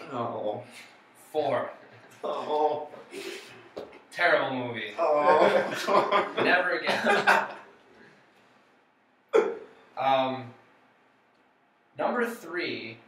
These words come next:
Speaker 2: again, just to reiterate what Josh said, because it's a movie, like, all three of the movies, I, I loved all of them, just some of them are more my genre than, than others.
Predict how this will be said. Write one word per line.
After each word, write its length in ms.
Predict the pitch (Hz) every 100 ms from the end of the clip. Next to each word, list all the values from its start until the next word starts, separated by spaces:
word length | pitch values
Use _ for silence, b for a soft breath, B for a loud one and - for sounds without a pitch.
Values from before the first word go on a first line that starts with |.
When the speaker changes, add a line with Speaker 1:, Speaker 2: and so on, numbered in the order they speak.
| _ _ -
Speaker 2:
again, 560 | - 175 175 175 156 123
just 240 | - 170 -
to 60 |
reiterate 440 | 143 143 156 147 147
what 160 | 143
Josh 340 | 139 135 131 -
said, 300 | 123 - - - - _ _ _
because 380 | 139 135 139 131
it's 180 | 135 127
a 80 | 135
movie, 580 | 131 127 123 120 117 117 _ _ _ _ _ _ _ _ _ _ _ _
like, 160 | 151 147
all 220 | 156 165
three 200 | 165 170
of 80 | 160
the 60 | 147
movies, 400 | 143 139 135 127
I, 640 | 117 127 127 123 120 120 - -
I 140 | 131 139
loved 320 | 156 156 -
all 280 | 139 143 139
of 100 | 139
them, 400 | 143 139 135 131 - - _
just 180 | 139 -
some 160 | 147
of 120 | 139
them 180 | 131 127
are 140 | 127 123
more 220 | 127 123
my 200 | 120 120
genre 440 | 120 120 117 117
than, 300 | 113 113 113 110 - _
than 120 | 120
others. 640 | 117 120 120 117 117 - -